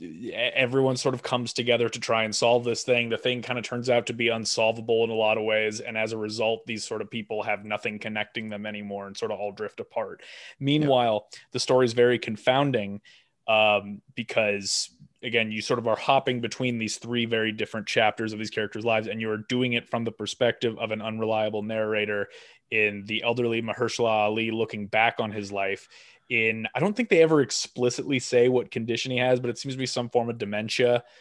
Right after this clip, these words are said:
Speaker 1: where his,
Speaker 2: Yeah.
Speaker 1: where he often loses track of where he is. His memory is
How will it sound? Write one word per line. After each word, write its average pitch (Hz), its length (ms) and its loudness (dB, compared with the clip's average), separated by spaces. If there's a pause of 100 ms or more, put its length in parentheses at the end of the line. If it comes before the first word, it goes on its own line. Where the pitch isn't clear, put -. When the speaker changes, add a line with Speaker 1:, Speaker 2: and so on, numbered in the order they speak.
(220)
Speaker 1:
where 107 500 0
his, 110 420 -2
Speaker 2:
Yeah. 120 140 2
Speaker 1:
where 117 80 -2
he 127 140 2
often 120 300 0
loses 120 240 0
track 117 300 2
of 110 100 -2
where 110 280 0
he 110 140 -4
is. 107 500 -2
His 117 180 -6
memory 117 460 -2
is 110 120 -4